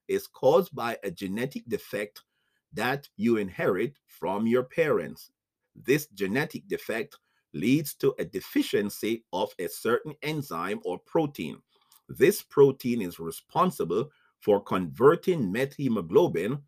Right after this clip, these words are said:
to hemoglobin. Congenital methemoglobinemia is much less common than the acquired form. Question number seven. Which of the following medications is likely to cause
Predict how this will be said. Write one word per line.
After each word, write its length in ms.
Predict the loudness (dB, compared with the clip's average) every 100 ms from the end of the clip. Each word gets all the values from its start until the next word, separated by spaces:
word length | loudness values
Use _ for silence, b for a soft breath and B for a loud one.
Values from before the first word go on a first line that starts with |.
| _ _ 2
to 260 | 2 0 _
hemoglobin. 760 | -2 0 0 2 4 4 0 -4 _ _ _ -6
Congenital 800 | -2 -2 -2 0 0 2 2 2
methemoglobinemia 1500 | 2 -2 -4 -2 0 0 2 2 2 0 0 0 -2 -4 -8 _ _ -2
is 240 | -2 -4
much 400 | -2 -2 -2 -4
less 200 | -4 -4
common 640 | -4 0 0 0 -6 -8 _ _ _
than 400 | -2 0 0 -4 -10 -4
the 120 | -2
acquired 580 | -2 -4 -2 0 0 -2
form. 500 | -4 -2 0 -2 -12 _ _ _ _ _ _ -20 -20 -20 -20 _
Question 600 | -2 -2 -2 4 4 4
number 240 | 0 0
seven. 460 | 0 0 -2 -4 -12 _ _ _ _ b b b
Which 280 | 6 6 6
of 140 | -4
the 100 | -6
following 500 | -2 0 2 2 0
medications 840 | -2 -4 -6 -6 -6 -8 -6 -6 -8
is 180 | -8 -8
likely 440 | -6 -6 -6 -8
to 120 | -8
cause 420 | -8 -4 -2 -2